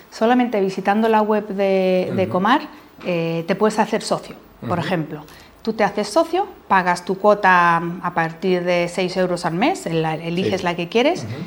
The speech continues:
Speaker 1: y como nosotros somos fundación y tenemos todo linkado con, con la, con Hacienda, eh, los primeros ciento cincuenta euros de,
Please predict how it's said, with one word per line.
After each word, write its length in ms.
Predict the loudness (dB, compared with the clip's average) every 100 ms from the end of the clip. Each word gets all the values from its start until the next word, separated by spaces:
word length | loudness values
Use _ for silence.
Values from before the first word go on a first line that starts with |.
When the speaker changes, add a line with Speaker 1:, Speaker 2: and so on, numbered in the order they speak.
| -14 -8
Speaker 1:
y 80 | -4
como 260 | -2 0 -2
nosotros 340 | -4 -4 -4
somos 220 | -2 -2
fundación 560 | -2 -2 -2 0 0 0
y 100 | -4
tenemos 440 | -6 -6 -4 -6 0
todo 180 | 0
linkado 480 | 2 0 0 2 2
con, 440 | 0 0 -2 -6 -6
con 300 | -6 -4 -4
la, 440 | -4 -4 -4 -4 -4
con 140 | -4
Hacienda, 460 | -2 0 2 0 -2 -8 -20 -20 -16
eh, 280 | -10 -6 -2
los 200 | -2 -4
primeros 360 | -4 -2 -2 -2
ciento 240 | -2 0
cincuenta 440 | 0 0 2 4
euros 300 | 4 4 0
de, 120 | -2